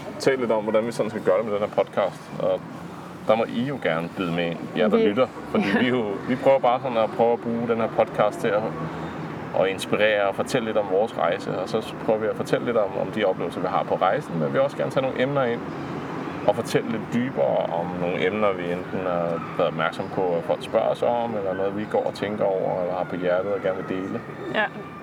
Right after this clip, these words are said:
Speaker 1: Og der, der har vi, starter vi med et spændende emne i hvert fald,
Speaker 2: Ja,
Speaker 1: kan man sige.
Speaker 2: det er noget, som vi, øh,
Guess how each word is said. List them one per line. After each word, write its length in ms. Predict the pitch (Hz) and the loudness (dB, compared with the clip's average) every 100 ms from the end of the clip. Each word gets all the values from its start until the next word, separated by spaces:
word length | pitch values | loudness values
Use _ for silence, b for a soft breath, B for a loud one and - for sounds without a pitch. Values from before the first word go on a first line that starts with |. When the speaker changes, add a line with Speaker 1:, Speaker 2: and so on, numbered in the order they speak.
| - - | -14 -10
Speaker 1:
Og 60 | 110 - | -6 -2
der, 380 | 101 92 85 85 | 0 0 -2 2
der 60 | 123 | 0
har 60 | |
vi, 120 | 123 107 98 90 - - | 0 -6 -6 -8 -8 -8
starter 360 | - - 90 113 | -6 0 2 2
vi 100 | 117 92 | -2 -2
med 420 | 85 85 85 82 | -2 -2 -2 -4
et 100 | 80 | -6
spændende 400 | - 107 151 80 | -2 0 0 -2
emne 240 | 92 92 85 | -2 -2 -2
i 20 | |
hvert 180 | 78 - | -2 -4
fald, 160 | - - - - | -6 -6 -8 -2
Speaker 2:
Ja, 100 | 214 | 0
Speaker 1:
kan 100 | 185 | 0
man 100 | 165 | -2
sige. 180 | 170 151 - | -6 -8 -2
Speaker 2:
det 80 | 233 | 0
er 40 | |
noget, 360 | 220 226 262 262 | 0 0 0 -2
som 320 | - 220 202 | 0 0 0
vi, 40 | 202 | 0
øh, 340 | 202 196 - | 0 0 -2